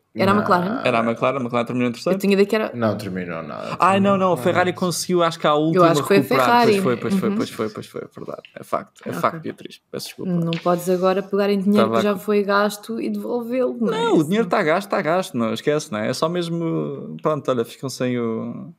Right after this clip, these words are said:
Speaker 1: Uhum.
Speaker 3: sem o título, só tá feito.
Speaker 2: É, há aí muito dinheiro envolvido nisso, porque os prémios com, que, que
Speaker 1: São
Speaker 2: dependem
Speaker 1: enormes,
Speaker 2: do, do,
Speaker 1: aquilo.
Speaker 2: pois, tinham
Speaker 3: Mas,
Speaker 2: de devolver
Speaker 3: mas é um,
Speaker 2: dinheiro, é
Speaker 3: mas
Speaker 2: complicado.
Speaker 3: não é uma multa, é um sporting,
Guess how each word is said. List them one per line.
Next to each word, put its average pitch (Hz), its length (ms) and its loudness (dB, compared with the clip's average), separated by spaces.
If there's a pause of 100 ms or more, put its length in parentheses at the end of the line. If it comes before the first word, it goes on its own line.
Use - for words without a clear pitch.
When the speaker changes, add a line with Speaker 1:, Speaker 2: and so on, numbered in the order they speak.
(100)
Speaker 1:
Uhum. 202 320 2
Speaker 3:
sem 175 140 -2
o 117 60 0
título, 117 440 -6
só 117 440 -4 (420)
tá 117 80 -2
feito. 117 300 -6 (480)
Speaker 2:
É, 123 120 -2
há 120 100 0
aí 117 140 0
muito 113 280 -2
dinheiro 98 420 -6 (180)
envolvido 98 440 -8
nisso, 101 280 -10
porque - 260 -16
os 92 220 -10
prémios 90 400 -10
com, 87 680 -12
que, - 380 -20
que - 80 -12
Speaker 1:
São - 160 -6
Speaker 2:
dependem - 20 -4
Speaker 1:
enormes, 226 640 0
Speaker 2:
do, 180 60 -8
do, 180 40 -8
Speaker 1:
aquilo. 180 180 -10
Speaker 2:
pois, - 300 -14 (380)
tinham 104 140 -6
Speaker 3:
Mas, 104 80 2
Speaker 2:
de 98 80 -2
devolver 95 160 2
Speaker 3:
mas 95 100 2
é 170 60 2
um, - 20 2
Speaker 2:
dinheiro, 98 600 0
é - 40 -12
Speaker 3:
mas - 120 -12
Speaker 2:
complicado. 131 240 -4
Speaker 3:
não 143 100 2
é - 40 0
uma 170 120 0
multa, 185 480 -2 (100)
é 110 80 -4
um 120 400 -2
sporting, 156 760 -6